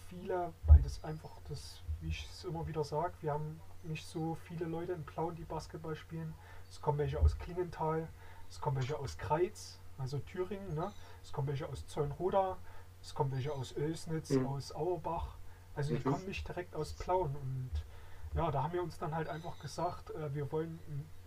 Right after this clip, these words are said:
Speaker 1: quasi diese Region abbilden, ne? Nicht mehr Plauen sagen, sondern B C Vogtland. Wir wollten das aber eigentlich auch mit den Home Squad Plauen machen, ne? Äh, das Problem ist, dass es da aber Differenzen gab.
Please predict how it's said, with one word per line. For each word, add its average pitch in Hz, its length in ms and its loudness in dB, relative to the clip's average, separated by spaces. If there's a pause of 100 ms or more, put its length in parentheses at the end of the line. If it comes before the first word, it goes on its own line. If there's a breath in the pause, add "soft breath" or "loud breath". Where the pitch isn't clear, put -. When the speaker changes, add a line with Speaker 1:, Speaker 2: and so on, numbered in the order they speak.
(120)
Speaker 1:
quasi 165 320 10
diese 151 360 -2
Region - 540 10 (100)
abbilden, 131 680 -2
ne? 175 200 0 (420)
Nicht 147 260 -2
mehr 139 200 0
Plauen 196 380 4
sagen, 202 400 2
sondern 151 340 -4
B 156 160 -2
C 143 180 -4
Vogtland. 123 600 -6 (1040 soft breath)
Wir 147 180 0
wollten 190 360 6
das - 200 0
aber - 260 4
eigentlich 180 420 -2
auch - 220 -6
mit - 100 -2
den 147 260 -2
Home 220 140 -2
Squad - 360 -6
Plauen 202 340 2
machen, 202 300 -4 (1120)
ne? 180 240 6 (880 soft breath)
Äh, - 60 -2 (340)
das - 140 -4
Problem - 420 -6
ist, 165 200 -6
dass 156 120 -2
es 147 140 -8
da 160 120 2
aber 151 160 0
Differenzen 147 580 -2
gab. 123 260 -2